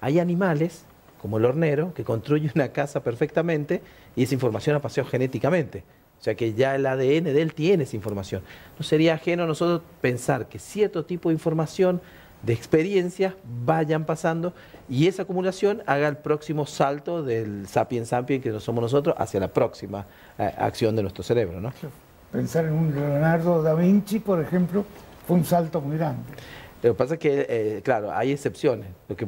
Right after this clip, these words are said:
Speaker 1: eh, hay, hay un revisionista de la historia que compara muchos de los genios con algunas cuestiones. Por ejemplo, dice que, eh, Cristóbal Colón o Marco Polo podría haber tenido T D A H, no se podían quedar
Speaker 2: Sí.
Speaker 1: quietos en su <laughs> casa. Eh, algunos otros pueden tener, haber tenido lo que se llama antes,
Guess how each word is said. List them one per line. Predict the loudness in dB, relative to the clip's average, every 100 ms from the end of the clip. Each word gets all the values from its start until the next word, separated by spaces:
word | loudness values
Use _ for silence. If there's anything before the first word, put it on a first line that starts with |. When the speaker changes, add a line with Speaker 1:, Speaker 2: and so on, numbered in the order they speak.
| -2
Speaker 1:
eh, | 0 2
hay, | 2 2 2 -2 -8 -20 -14 -2
hay | 2 2
un | 2
revisionista | 0 -2 -2 -2 0 2
de | 0
la | 0
historia | -2 0 0 0
que | -4 -4
compara | -4 -2 0 0 0
muchos | 0 2 2 2 2
de | 2
los | 0
genios | 0 0 0 -4 -6
con | -2 -2
algunas | -2 0 0 0
cuestiones. | -2 -2 2 2 2
Por | 0
ejemplo, | 0 2 0 0 -8 -20 -14
dice | -2 0 2 2
que, | 0 -2 -6 -8 -2
eh, | 0 0 -2
Cristóbal | 0 2 2
Colón | 2 0 0
o |
Marco | -2 -2 -2
Polo | 0 0
podría | 0 2
haber | 2 -2
tenido | -2 -2
T | 2
D | 4 4
A | 0
H, | -6 -10
no | -10
se | -4
podían | -2 -2
quedar | 0 0
Speaker 2:
Sí. | 0
Speaker 1:
quietos | 0 0
en |
su | -2 0
<laughs> | 0
casa. | 0 -6 -10 -12 -8 -4
Eh, | -2
algunos | 0 0 0 0
otros | 0 -2
pueden | -2 -2 -4 -4
tener, | -2 0
haber | 0 0
tenido | 0 0
lo |
que | -2
se | -4
llama | -4
antes, | -2 0 0